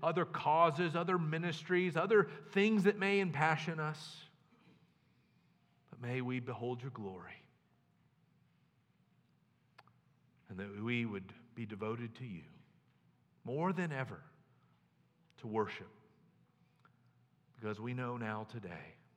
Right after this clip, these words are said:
that out of everything, worship is what is required. Worship is the one thing that is necessary for us. And all these things will be added.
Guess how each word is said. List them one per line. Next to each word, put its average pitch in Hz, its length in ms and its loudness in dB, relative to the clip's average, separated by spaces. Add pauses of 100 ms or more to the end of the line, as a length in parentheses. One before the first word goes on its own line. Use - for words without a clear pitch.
(1160)
that 117 100 -6
out 156 180 -2
of 160 100 -6
everything, 123 520 -8 (160)
worship 104 480 -8
is 82 160 -12
what 85 180 -12
is 82 180 -12
required. - 340 -16 (1300)
Worship 139 420 -4
is 123 140 -10
the 143 100 -8
one 110 300 -4
thing 104 240 -8
that 98 120 -8
is 95 160 -10
necessary 87 640 -16 (100)
for 92 120 -12
us. - 320 -20 (1300)
And 92 80 -12
all 110 240 -2
these 104 220 -6 (100)
things 80 560 -14 (580)
will 82 80 -14
be 82 200 -8
added. 69 360 -14